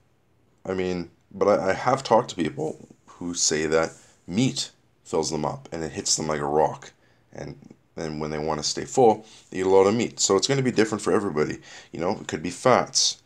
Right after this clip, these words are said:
And, you know, that <laughs> if I have a lot of fat, it kinda just makes me feel gross. I, it makes me feel full, but, but more like I wanna stop eating. Not like, "Oh, I feel physically full." It's just like my body's like, "Eh, you've, you've had too much, too much calories, you gotta stop."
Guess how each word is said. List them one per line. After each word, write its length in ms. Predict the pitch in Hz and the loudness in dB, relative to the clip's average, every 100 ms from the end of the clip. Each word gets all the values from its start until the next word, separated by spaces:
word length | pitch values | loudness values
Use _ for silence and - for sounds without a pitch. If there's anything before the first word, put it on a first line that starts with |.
| _ _ _ | _ _ _
And, 400 | 85 85 82 - - _ _ _ - | -6 -4 -4 -8 -14 _ _ _ -18
you 120 | 82 | -6
know, 180 | 80 87 | -2 -2
that 360 | - 80 82 - - - | 2 0 0 -8 -20 -16
<laughs> 0 | - - | -14 2
if 580 | 175 135 - - - - | 2 2 -6 -18 -18 -2
I 100 | 92 | 2
have 100 | 101 | 4
a 40 | |
lot 200 | 85 82 | 6 4
of 60 | 78 | 4
fat, 380 | - 76 76 - | 0 0 0 -4
it 60 | - | -8
kinda 200 | - 107 | -2 -2
just 200 | 87 - | 0 -2
makes 200 | 87 - | -4 -4
me 100 | 82 | -6
feel 200 | - 78 | -4 -4
gross. 640 | 67 71 85 98 - - - - | -2 0 0 2 0 -2 -8 -12
I, 40 | - - - | -12 -12 -12
it 60 | 85 | -8
makes 200 | 92 - | -6 -4
me 80 | 98 | -2
feel 200 | - 82 | -2 -2
full, 340 | - 85 87 | 0 2 2
but, 220 | 78 - - - | 0 -4 -8 -14
but 300 | 80 80 - | -6 -4 -2
more 220 | 85 82 | 0 2
like 280 | 78 76 - _ _ _ _ - | 0 -2 -10 _ _ _ _ -8
I 60 | 87 | -4
wanna 180 | 85 | 0
stop 360 | 80 - 78 - - | 0 2 0 -2 -8
eating. 380 | 80 71 58 - _ | -8 -6 -10 -16 _
Not 240 | 82 85 | -2 -2
like, 260 | 73 69 - | -2 -4 -4
"Oh, 180 | 87 80 | 0 0
I 80 | - | 0
feel 200 | - 76 | -4 -8
physically 500 | - 143 107 - 80 | -2 2 2 0 -4
full." 300 | - - - | -6 -6 -6
It's 100 | - | -4
just 180 | - - | -4 -4
like 180 | 80 80 | -4 -4
my 100 | 80 | -2
body's 360 | 76 69 67 | 0 0 -2
like, 160 | 67 - | -6 -8
"Eh, 200 | 76 80 | -8 -6
you've, 340 | 78 71 76 - | -6 -8 -10 -12
you've 200 | 90 85 | -12 -2
had 220 | 85 78 | 0 0
too 120 | - | -4
much, 280 | 78 80 - | -8 -8 -8
too 100 | - | -6
much 200 | 90 82 | -6 -6
calories, 440 | - 82 82 80 - | -4 -2 -2 -4 -6
you 60 | |
gotta 140 | 82 - | -6 -6
stop." 360 | - 87 - | -4 -6 -8